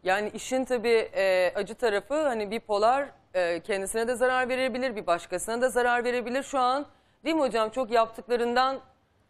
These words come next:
Speaker 1: haberdar, yani
Speaker 2: yani,
Speaker 1: çok
Speaker 2: e,
Speaker 1: akıllıca davranışlar sergileyemeyebilir.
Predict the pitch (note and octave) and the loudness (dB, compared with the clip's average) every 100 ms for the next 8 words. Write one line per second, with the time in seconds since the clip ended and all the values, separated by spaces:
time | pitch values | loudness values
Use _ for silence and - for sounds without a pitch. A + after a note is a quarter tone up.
0 | _ _ _ _ _ _ _ _ _ _ | _ _ _ _ _ _ _ _ _ _
1 | - G#3 A3+ A3+ A#3 A#3+ A#3 A3+ B3+ A#3 | -4 2 4 4 4 4 4 2 0 0
2 | A#3 B3 C#4+ D4+ C#4+ A#3+ B3+ B3 B3 C4 | 0 2 2 2 2 4 2 2 -2 0
3 | D4 D4 C#4 B3+ A#3 C4 C4+ B3 C4 C4 | 0 4 2 2 0 0 2 2 2 4
4 | B3 F#3 | 4 2